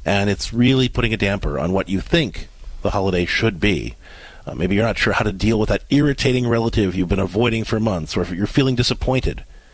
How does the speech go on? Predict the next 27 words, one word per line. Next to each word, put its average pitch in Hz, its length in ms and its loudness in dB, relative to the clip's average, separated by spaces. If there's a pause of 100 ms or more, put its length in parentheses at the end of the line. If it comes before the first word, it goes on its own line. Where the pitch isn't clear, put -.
(240)
that 92 80 -2
your 104 100 2
marriage 107 580 0 (320)
or 82 60 -2
your 87 100 2
relationship 107 460 0
with - 80 -2
your 110 100 2
adult 104 320 -2
kids 87 540 -2
or 85 100 -4
your 80 140 -4
parents 98 500 -2
or 92 40 0
your 80 140 -4
siblings 92 480 0
or 87 80 -2
extended 95 380 -2
family 87 280 -2
just - 320 -2
isn't 117 260 0
what 104 160 -2
you 104 80 0
wish 107 180 0
it 78 100 -2
was, 95 280 0
especially 82 600 -2